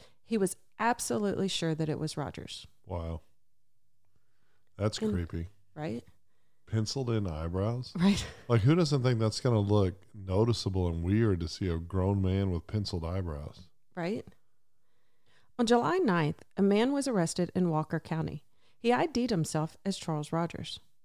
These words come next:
Speaker 1: Two Huntsville men I D'd him as Rogers as well. One was a state prison employee who said that he lived with Rogers for three years in the forties while attending school in Huntsville. I think he took classes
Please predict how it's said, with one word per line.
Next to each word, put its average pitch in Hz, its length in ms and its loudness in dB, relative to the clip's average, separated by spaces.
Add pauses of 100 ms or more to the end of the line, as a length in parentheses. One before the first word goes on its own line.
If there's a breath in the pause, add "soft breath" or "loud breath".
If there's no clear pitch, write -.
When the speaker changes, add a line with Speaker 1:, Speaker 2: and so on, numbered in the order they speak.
(460)
Speaker 1:
Two 320 380 2
Huntsville 226 420 -2
men 190 360 0 (100)
I 185 140 -2
D'd 160 200 0
him 160 120 0
as 160 160 -4
Rogers 151 340 -4
as 151 160 -6
well. 180 300 -4 (640)
One 220 240 4
was 339 140 2
a 330 80 0
state 214 340 -2
prison 190 280 -2
employee 160 560 0
who 190 80 -2
said 185 240 0
that 180 120 -2
he 180 100 -2
lived 220 260 0
with 180 140 2
Rogers 151 400 -2 (100)
for 202 120 0
three 233 280 -2
years 156 380 0 (100)
in 185 120 2
the 175 80 2
forties 175 580 -4
while 175 220 0
attending 175 420 -2
school - 340 -4
in 160 140 0
Huntsville. - 480 -6 (640)
I 196 60 -4
think 277 180 -2
he 370 80 2
took - 240 -2
classes - 720 -6